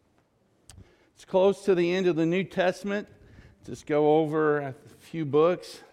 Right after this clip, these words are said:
I don't know how many, I think five or close to it.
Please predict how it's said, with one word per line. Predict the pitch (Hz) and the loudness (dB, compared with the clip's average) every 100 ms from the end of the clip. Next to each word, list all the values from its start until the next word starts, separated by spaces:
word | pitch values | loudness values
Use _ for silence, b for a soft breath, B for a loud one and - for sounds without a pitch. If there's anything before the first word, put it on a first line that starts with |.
| _ | _
I | |
don't | 131 135 120 | -10 -8 -6
know | 120 | -6
how | 123 127 | -8 -6
many, | 120 123 135 | -6 -4 -6
I | |
think | 113 143 123 | -8 -10 -10
five | - 127 120 135 147 147 127 | -10 -6 -4 -2 -4 -4 -4
or | 113 101 - b b _ | -4 -6 -16 b b _
close | 131 131 | -2 -2
to | - 165 180 | -4 -2 -2
it. | 202 - | -2 -6